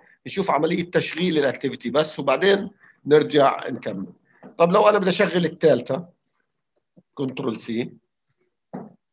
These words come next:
آه، نفس الإشي. بدي أعمل، هيدا أنا، هذا اسمه activity three، الزر اللي هو رقم ثلاثة،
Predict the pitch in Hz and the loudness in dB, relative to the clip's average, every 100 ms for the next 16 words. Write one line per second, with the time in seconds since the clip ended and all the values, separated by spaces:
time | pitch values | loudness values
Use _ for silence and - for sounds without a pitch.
0 | _ _ _ _ _ _ _ _ _ - | _ _ _ _ _ _ _ _ _ -20
1 | _ _ _ - - _ - 139 156 175 | _ _ _ -20 -20 _ -2 0 2 0
2 | 202 170 160 - 160 - - - - _ | -2 -2 -4 -6 -8 -12 -20 -20 -20 _
3 | _ _ _ _ _ _ _ _ _ _ | _ _ _ _ _ _ _ _ _ _
4 | _ _ - 123 156 156 147 143 147 156 | _ _ -8 2 2 4 2 0 2 2
5 | 143 151 151 147 147 151 - 139 143 139 | 4 2 2 -2 0 -2 -2 0 0 -2
6 | 139 - 139 120 143 123 131 - 127 147 | -6 -8 -8 -6 -10 -10 -12 -10 -6 -6
7 | 139 117 143 156 - 131 120 139 135 131 | -8 -2 0 0 -2 -8 -4 -4 -4 -6
8 | - 131 139 139 190 | -2 2 2 0 -6